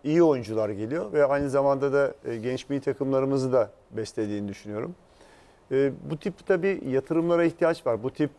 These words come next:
e, altyapı programlarına ihtiyaç var. Şimdi, e, altyapı deyince tabii işin, e, çok dallanıp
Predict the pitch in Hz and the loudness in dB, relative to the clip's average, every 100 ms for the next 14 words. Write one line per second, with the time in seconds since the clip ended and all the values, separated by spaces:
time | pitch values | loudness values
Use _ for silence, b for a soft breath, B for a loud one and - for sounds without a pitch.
0 | 160 139 135 135 131 - 123 127 156 135 | -2 2 4 4 0 -2 2 2 0 -2
1 | 131 143 135 143 143 143 147 139 - 107 | 0 2 4 4 4 0 0 -2 -4 -6
2 | 98 123 156 - _ b b b b - | -6 -8 -8 -10 _ b b b b -14
3 | 143 135 139 - 127 131 131 135 - - | -6 -4 -4 -6 -2 0 2 0 -2 -8
4 | - 123 - 147 - 147 139 - 131 147 | -2 -2 0 -2 2 2 2 -6 -4 0
5 | 151 135 139 123 139 - - 127 - 143 | 0 0 0 2 2 -2 -6 -10 -4 -2
6 | 139 120 - 117 107 95 82 85 73 71 | 0 -2 -6 -6 -2 0 0 -2 -4 -8
7 | - - 147 131 - - 117 117 123 123 | -14 -2 -2 -2 -8 -12 -6 2 2 2
8 | 127 135 | -2 -2